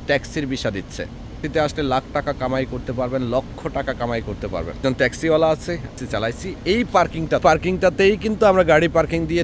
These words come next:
ঠিক আমাদের বাসা ছিল এখানে। এই বিল্ডিংটা আমাদের বাসা,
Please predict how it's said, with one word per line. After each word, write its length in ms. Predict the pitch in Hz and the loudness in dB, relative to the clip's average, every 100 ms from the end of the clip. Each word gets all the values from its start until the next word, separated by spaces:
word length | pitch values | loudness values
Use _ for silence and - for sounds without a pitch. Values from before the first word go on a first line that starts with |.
| - | 0
ঠিক 140 | 151 | 0
আমাদের 240 | 143 139 135 | 2 4 4
বাসা 300 | 117 117 143 | 2 2 0
ছিল 300 | 156 165 170 - | 0 2 0 0
এখানে। 320 | 135 117 78 - - - - - - - - - - - - - | 0 0 -2 -8 -14 -14 -14 -14 -12 -12 -10 -10 -10 -10 -12 -2
এই 140 | 127 147 | 2 4
বিল্ডিংটা 640 | 147 156 170 190 202 226 - - - - | 4 4 4 6 6 4 0 -12 -12 0
আমাদের 340 | 120 127 127 | 4 4 2
বাসা, 280 | 110 95 82 | 0 -2 -4